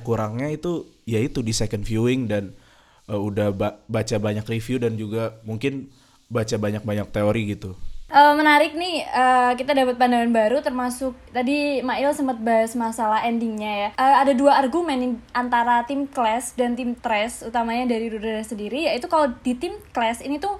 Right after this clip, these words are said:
Speaker 2: merasa film Spider-Man No Way Home ini merupakan angin segar lah ya, yang menjadi, eh, membawa banyak perbedaan gitu. Kalau Rudra sendiri malah merasa ini tuh, eh, kayak sama aja gitu ya, su-, film superhero nggak ada bedanya, bahkan lebih buruk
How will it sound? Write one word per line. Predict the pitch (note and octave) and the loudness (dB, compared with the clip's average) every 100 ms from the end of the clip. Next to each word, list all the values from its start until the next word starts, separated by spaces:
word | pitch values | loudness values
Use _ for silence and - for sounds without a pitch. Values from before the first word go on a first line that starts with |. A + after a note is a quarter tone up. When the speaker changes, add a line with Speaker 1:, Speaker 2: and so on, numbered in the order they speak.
| - - - - | -10 -20 -20 -12
Speaker 2:
merasa | - D#4+ D4+ D4+ F4+ F#4 F4+ | -2 4 4 2 0 -2 -2
film | E4+ D#4 D4+ D#4 D4+ | -2 0 0 -2 -4
Spider-Man | - C4 B3+ C4 | -2 0 0 -2
No | C4 C4 | 0 0
Way | A#3+ A#3 | 0 0
Home | A#3+ | -2
ini | B3+ | -2
merupakan | D#4+ D4 C4 C#4 C#4 C4 - | -2 -2 -2 -2 -4 -6 -12
angin | - C#4+ D4+ | -4 0 0
segar | D4+ B3+ B3+ C4 | -2 0 4 4
lah | A3+ G#3 | 2 0
ya, | G3 G3 G#3 | 0 0 -2
yang | G#3+ A#3 - - - - | -6 -14 -20 -20 -12 -4
menjadi, | B3+ B3 A3+ | 2 4 2
eh, | - B3+ B3 | 0 2 4
membawa | B3 C4 B3 A#3+ | 4 2 4 4
banyak | A#3 A#3 A#3+ | 2 0 -2
perbedaan | A#3+ A3+ A3 A3 - A#3 A3 G#3 | -4 -2 0 2 2 2 2 -4
gitu. | G3+ G3+ | -8 -6
Kalau | C4 B3+ | 2 2
Rudra | C4 C#4 B3 B3+ | 2 0 2 2
sendiri | C#4 C4+ E4+ | 0 0 -2
malah | E4+ D4 C#4 | 0 2 2
merasa | B3+ A#3+ C4+ D4 | 0 0 0 0
ini | C#4+ C#4+ | -2 -4
tuh, | F#4 - - - - - | -6 -8 -20 -20 -18 -4
eh, | C4 C4 | 0 0
kayak | C4 B3 - - | 2 0 0 -2
sama | C4+ C4 C#4 D#4+ | -2 0 0 2
aja | B3 C4 | 2 2
gitu | A#3 A3+ | 0 -2
ya, | A3+ G#3+ A3 | -2 0 -2
su-, | A#3+ A#3 - | -6 -12 -8
film | C#4 A#3+ | -2 0
superhero | B3+ A#3+ A#3+ A#3+ A3+ C#4 D4+ | -2 -4 -4 -2 2 4 4
nggak | A3+ | 2
ada | A3+ | 0
bedanya, | A3 G#3 G#3+ G#3 B3 C#4+ | 0 -2 -2 -2 0 0
bahkan | A#3+ A#3+ - D4+ D#4 | 0 0 2 2 2
lebih | B3 A3+ | -2 -2
buruk | A3 A#3 A#3+ | -2 -2 -4